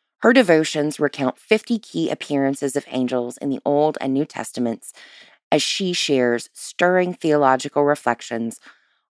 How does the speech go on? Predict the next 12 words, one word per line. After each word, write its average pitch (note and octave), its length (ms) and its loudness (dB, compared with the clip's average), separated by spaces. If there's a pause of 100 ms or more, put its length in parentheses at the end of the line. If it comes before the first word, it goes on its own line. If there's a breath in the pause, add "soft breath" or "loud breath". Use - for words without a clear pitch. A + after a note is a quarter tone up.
on F3+ 100 2
the F3+ 60 2
presence F3 420 -2
of - 140 -8
angels B2 560 0
and C3 260 -8
our C3 260 2
life A2+ 360 -2
of - 80 -12
faith. - 420 -14 (920)
In G3+ 120 4
addition, C3+ 720 0